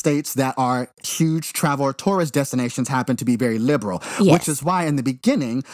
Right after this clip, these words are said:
Speaker 1: the surge was there because the
Speaker 2: Yeah.
Speaker 1: people were bringing it into the very liberal
Speaker 2: Absolutely.
Speaker 1: states. So it was not a political thing. It was just based on data and science. That is just,
Speaker 2: Yes.
Speaker 1: that's just how it
Speaker 2: Facts.
Speaker 1: is.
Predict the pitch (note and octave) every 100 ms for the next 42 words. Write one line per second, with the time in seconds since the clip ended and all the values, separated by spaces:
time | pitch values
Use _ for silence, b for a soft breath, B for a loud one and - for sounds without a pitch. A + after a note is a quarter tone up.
0 | B D3+ D3 F3 D3+ A#2+ B2+ A2+ D3+ G3+
1 | D3 C#3+ C#3 B2 C3 C4 E4 E3+ D3 B2+
2 | A2+ C#3+ B3 G3+ D3 C#3+ F3+ G#3+ G3 F3+
3 | C#3+ B2+ C3 C#3 C3+ B2+ C#3+ C#3+ A#2 G3
4 | A3+ B2+ F3 C#3 - - - E3 D#3 D3+
5 | C3 D3+ D#3 G3 G3 E3+ E3 A#3+ D#3 D3
6 | D3+ D#3 D#3 D#3 B2 C#3 C#3+ C#3+ A#2+ C3
7 | B2 A#2+ A#2 - E3 A#2 - D3 D#3+ D#3
8 | - G#3+ - - B2 C#3 - D#3+ G#3 F3
9 | D#3 A#2